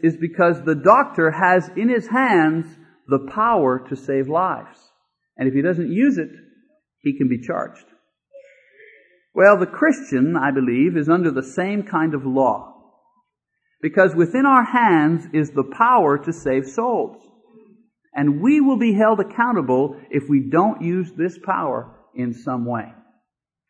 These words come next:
Each day, we have different opportunities to demonstrate our faith. Each day, we have opportunities to confess Christ. Each day, we have opportunities to invite someone or teach someone.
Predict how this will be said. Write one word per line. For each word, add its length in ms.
Each 340
day, 500
we 120
have 220
different 300
opportunities 840
to 60
demonstrate 580
our 120
faith. 320
Each 320
day, 380
we 100
have 140
opportunities 720
to 80
confess 480
Christ. 440
Each 380
day, 420
we 120
have 160
opportunities 800
to 80
invite 400
someone 400
or 180
teach 280
someone. 460